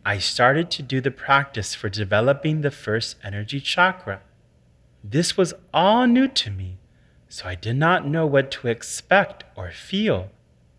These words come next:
I did not feel much in the beginning. Slowly over time, I noticed I could actually feel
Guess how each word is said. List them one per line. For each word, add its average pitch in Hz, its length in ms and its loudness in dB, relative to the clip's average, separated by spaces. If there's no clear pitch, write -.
I - 80 -12
did 98 200 -8
not 170 320 2
feel 160 280 0
much 151 580 -2
in 98 120 -12
the 95 80 -12
beginning. 92 560 -12
Slowly 170 720 2
over 220 220 4
time, 127 640 0
I 95 120 -4
noticed 101 720 -4
I - 100 -4
could 95 220 -10
actually 147 600 0
feel 170 340 -4